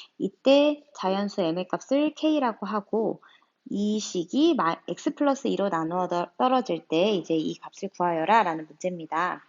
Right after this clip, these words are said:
자, 그러면 첫 번째 주어진 이 식의 조건에서, 어, 대입을 한번 해가지고 원하는 조건을 한번 찾아보겠습니다. 에이엔 플러스 일 플러스 에이엔 플러스 해서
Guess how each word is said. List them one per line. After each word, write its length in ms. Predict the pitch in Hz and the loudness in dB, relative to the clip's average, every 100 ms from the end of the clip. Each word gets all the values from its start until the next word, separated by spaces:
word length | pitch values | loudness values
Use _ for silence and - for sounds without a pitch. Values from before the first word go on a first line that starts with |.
| _ - - - | _ -20 -18 -12
자, 120 | - | -6
그러면 460 | 190 196 196 294 180 - _ | -2 0 4 4 4 -2 _
첫 220 | - 339 - | -2 -2 4
번째 360 | 359 339 277 | 2 6 4
주어진 480 | 254 196 190 190 185 | 4 2 0 0 -4
이 140 | 160 | -4
식의 340 | 160 - 285 269 | -4 -2 2 2
조건에서, 840 | - - 190 165 156 175 208 165 - _ _ - | 0 -2 -2 -2 -2 2 2 0 -10 _ _ -10
어, 200 | 160 151 | -8 -6
대입을 380 | - 190 208 208 | 2 2 2 -2
한번 260 | 226 220 | -2 -2
해가지고 680 | 214 254 254 - 226 359 381 _ | 0 0 -2 -4 0 0 0 _
원하는 320 | - 175 185 180 | -6 -4 -4 -4
조건을 380 | - - 202 | -6 -4 -4
한번 180 | 190 175 | -4 -6
찾아보겠습니다. 1000 | 175 247 269 190 180 - 156 185 285 294 - _ - - - | -6 -4 -2 -2 -6 -8 -4 2 2 2 -12 _ -20 -20 -2
에이엔 400 | 196 220 170 170 | 2 4 2 0
플러스 480 | 247 240 214 - 214 | 0 2 0 0 2
일 320 | 190 185 185 | 2 2 0
플러스 880 | 262 233 208 - - 160 185 240 - - | 0 0 0 -4 2 4 6 4 2 0
에이엔 440 | 175 185 170 165 | 0 2 0 -2
플러스 520 | - 220 196 180 - 180 | -4 -2 0 -2 -4 -4
해서 600 | 185 175 175 214 262 | -4 -2 0 2 2